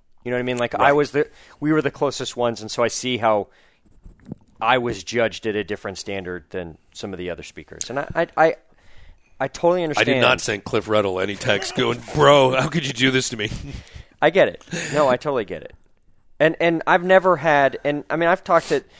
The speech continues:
Speaker 1: there's only a couple people in the world that I've been able to share this with who understand. One of 'em is Andrea,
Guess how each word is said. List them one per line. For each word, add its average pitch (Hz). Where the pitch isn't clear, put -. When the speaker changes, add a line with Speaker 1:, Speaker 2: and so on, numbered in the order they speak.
Speaker 1:
there's 151
only 190
a 147
couple 170
people 135
in 127
the 123
world 117
that 110
I've 107
been 117
able 113
to 101
share 170
this 135
with 107
who 117
understand. 113
One 123
of 135
'em 147
is 135
Andrea, 98